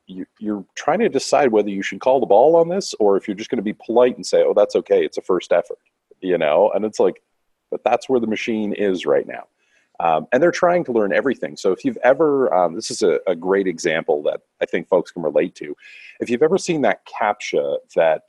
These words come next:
uh, if you're, if you're trying to enter something and they wanna slow it down to see if you're a human being, and they show you what you know is the number on a house or the number on a door of a building, that captcha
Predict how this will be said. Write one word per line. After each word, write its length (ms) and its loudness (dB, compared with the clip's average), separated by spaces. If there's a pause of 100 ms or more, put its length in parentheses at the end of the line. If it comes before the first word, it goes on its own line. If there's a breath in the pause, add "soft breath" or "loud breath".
uh, 200 -4
if 120 -14
you're, 300 -6
if 180 -10
you're 200 -8 (400)
trying 340 0
to 180 -2
enter 300 -2
something 460 -4
and 100 -8
they 60 -4
wanna 180 -2
slow 300 2
it 80 -6
down 260 0
to 80 -6
see 160 -6
if 140 -6
you're 100 -2
a 60 -4
human 280 -6
being, 300 -8 (300 soft breath)
and 100 0
they 60 2
show 240 2
you 240 2
what 300 4
you 300 0
know 600 2
is 320 0
the 80 -6
number 360 2
on 120 0
a 100 -6
house 380 -4 (100)
or 140 2
the 80 -6
number 320 2
on 140 0
a 40 -4
door 380 2
of 80 -4
a 40 -6
building, 580 -2 (720)
that 180 0
captcha 600 -2